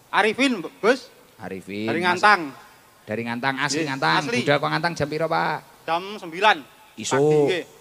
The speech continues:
Speaker 2: Jenengan nganu napa? Son napa-napa?
Speaker 1: Tenis.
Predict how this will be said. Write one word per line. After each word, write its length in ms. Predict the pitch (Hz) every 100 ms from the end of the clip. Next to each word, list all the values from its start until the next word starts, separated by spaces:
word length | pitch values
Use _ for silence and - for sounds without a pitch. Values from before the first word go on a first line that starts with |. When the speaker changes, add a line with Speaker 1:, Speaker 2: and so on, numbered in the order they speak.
| - _ _ -
Speaker 2:
Jenengan 300 | 127 156 190
nganu 340 | 180 160 139 160
napa? 360 | 151 143 151 - - _
Son 320 | - 147 151 175
napa-napa? 500 | 165 139 139 135 147 156 - _ _ _
Speaker 1:
Tenis. 340 | 226 269 233